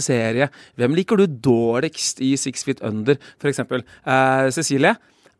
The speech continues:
er det virkelig sant, som Einar hinter til i en tidlig episode av Serieprat, at du elsker, eh, eh, Pantertanter? Og er det noe, er det noe i disse ryktene,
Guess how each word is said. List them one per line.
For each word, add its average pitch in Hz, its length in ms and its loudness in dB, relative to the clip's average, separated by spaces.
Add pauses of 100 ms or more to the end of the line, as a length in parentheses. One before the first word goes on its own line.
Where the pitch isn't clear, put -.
(160)
er 107 320 0
det 240 100 4
virkelig 175 300 0
sant, - 560 -4
som 175 180 -6
Einar 147 300 0
hinter 143 340 -6
til 151 220 0
i 147 80 0
en 151 100 -4
tidlig 131 380 -4
episode 131 320 -4
av 131 80 -6
Serieprat, 139 480 -2
at - 100 -4
du 147 140 -4 (220)
elsker, 180 640 -2 (160)
eh, 151 320 2
eh, 139 460 -2
Pantertanter? 160 720 -2 (840)
Og 185 140 0
er 147 300 0
det 175 80 2
noe, 170 140 0 (160)
er 156 240 2
det 202 100 -2
noe 180 160 2
i 165 80 2
disse 175 240 2
ryktene, 160 320 -2